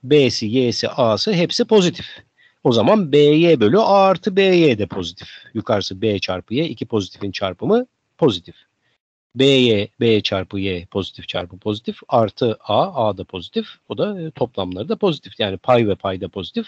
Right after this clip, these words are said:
payda, e, pay bölü payda yani pozitif bölü pozitif, pozitif. Demek ki bu esneklik bir defa pozitif. Güzel. İşaretini hesaplayın diyor. İşaretini hesapladık. Pozitif.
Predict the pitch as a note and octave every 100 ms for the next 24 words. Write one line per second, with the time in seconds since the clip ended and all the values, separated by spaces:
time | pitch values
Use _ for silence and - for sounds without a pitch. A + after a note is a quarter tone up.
0 | _ _ C3 A#2 A#2 A#2 A2+ A2 G#2+ -
1 | A2 F#2+ F2 - E2+ B2+ E3 G2+ F#2+ A2+
2 | F#2+ F2 - F2 - G#2 - A#3 - G#3
3 | C3 G2 - _ _ - - _ - D3
4 | B2 C3+ E3 C3+ A#2 A#2 G#2+ A#3+ E3 D3
5 | F#3 A#3 G#3 D3 G#2+ - - _ _ C3+
6 | G#2+ E2 _ _ _ _ - D#3 B2+ A#2
7 | A2+ A#2 G#2+ G#2+ G2 G2 - F#2 F#2 G3+
8 | F3+ - F#2 F#2 A3 F3 D3 - G2+ -
9 | B2 F2+ -